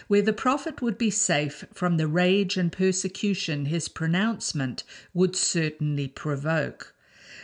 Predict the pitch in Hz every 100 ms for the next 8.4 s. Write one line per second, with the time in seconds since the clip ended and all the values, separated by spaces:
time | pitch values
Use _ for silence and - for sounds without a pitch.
0 | - 226 254 220 180 165 175 - 180 170
1 | 160 - 160 196 240 180 147 143 - 180
2 | 220 208 226 277 - 190 151 180 170 226
3 | 185 151 156 - 147 - - 151 139 131
4 | 120 - - - - - - 202 196 214
5 | 233 - 254 262 - 196 185 196 208 208
6 | 180 170 147 - - 156 147 143 143 147
7 | 156 175 175 185 226 202 196 - 165 156
8 | 143 - 151